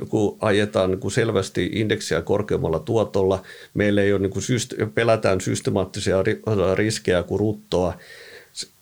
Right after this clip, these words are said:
se tulee niinku takaisin, se, nimenomaan se korkotuotto tulee siellä. Eli, eli niinku se on niinku monipuolinen kenttä, jossa niinku voit hakea niinku lisätuottoa ilman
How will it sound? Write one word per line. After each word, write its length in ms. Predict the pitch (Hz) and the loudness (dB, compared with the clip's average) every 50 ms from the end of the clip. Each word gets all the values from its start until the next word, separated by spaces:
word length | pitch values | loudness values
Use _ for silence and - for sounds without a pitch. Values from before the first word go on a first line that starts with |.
| _ _ - | _ _ -8
se 140 | - - 104 | -4 -4 -2
tulee 260 | - 110 107 110 107 | 0 2 2 2 4
niinku 220 | 104 104 101 113 104 | 2 2 0 -2 -2
takaisin, 520 | - 110 104 104 - 113 107 - 101 90 | 0 0 -2 2 0 0 0 2 -2 -2
se, 120 | - 98 | 0 -2
nimenomaan 600 | 95 - - 113 113 110 110 104 101 95 92 95 | -2 -2 0 -2 0 2 2 2 2 2 2 0
se 80 | - - | -2 -4
korkotuotto 640 | - - 104 101 98 - 98 - 101 87 - - - | 0 0 0 0 0 -2 -4 -2 -2 -2 -2 -4 -4
tulee 300 | - 95 92 90 85 87 | -2 0 0 2 0 0
siellä. 360 | - - - - - - - - - - - - - - - _ - | -2 -4 -8 -8 -10 -12 -14 -16 -18 -20 -18 -18 -18 -20 -20 _ -2
Eli, 500 | - 110 110 107 107 107 107 - - - - - - - _ _ _ _ _ _ _ _ _ _ _ _ _ - | 0 2 4 4 4 2 2 0 -2 -8 -16 -20 -20 -20 _ _ _ _ _ _ _ _ _ _ _ _ _ -2
eli 360 | 110 117 117 110 113 110 107 107 | 2 2 4 4 4 2 4 4
niinku 440 | 107 101 101 95 98 110 107 107 101 101 - - - _ _ _ _ _ _ _ _ _ _ _ _ _ _ _ _ _ _ _ _ _ _ _ _ - | 4 2 2 2 2 2 2 4 4 2 0 -2 -8 _ _ _ _ _ _ _ _ _ _ _ _ _ _ _ _ _ _ _ _ _ _ _ _ -10
se 140 | - - - | -4 2 2
on 140 | 110 110 110 | 4 4 4
niinku 200 | 110 104 104 113 | 2 2 2 2
monipuolinen 920 | 107 113 127 139 147 160 156 151 - 117 113 104 92 92 90 95 92 92 | 2 4 4 4 6 4 2 2 2 2 2 4 4 2 2 0 -2 -2
kenttä, 600 | 92 - 117 120 120 113 107 - - - 101 98 - - - | 0 0 2 2 2 2 -2 -2 0 0 0 0 0 -6 -10
jossa 540 | - 98 101 107 98 95 95 - - - 92 | -6 0 2 2 2 2 0 -2 -2 -2 0
niinku 500 | 85 98 95 95 95 95 101 101 95 98 - - _ - - - - | 0 2 2 0 2 2 2 2 0 0 -6 -10 _ -14 -12 -2 0
voit 340 | 110 110 104 101 101 - - | 2 4 4 2 0 -4 -10
hakea 440 | - - 104 98 - - 104 101 92 | -4 -2 -2 -2 0 0 0 0 2
niinku 300 | 92 95 95 - - 95 | 0 0 -2 -2 -2 -2
lisätuottoa 1040 | 104 113 117 - 131 107 107 - 104 92 85 80 80 - - - 101 92 90 85 - - - - - _ _ _ _ - - | 0 -2 2 2 2 2 0 -2 -2 0 0 0 -2 -6 -4 0 0 0 0 -2 -4 -8 -20 -20 -20 _ _ _ _ -6 -2
ilman 680 | 117 123 131 135 131 113 104 101 95 92 90 85 90 | 0 2 4 4 4 4 2 2 2 2 2 0 -2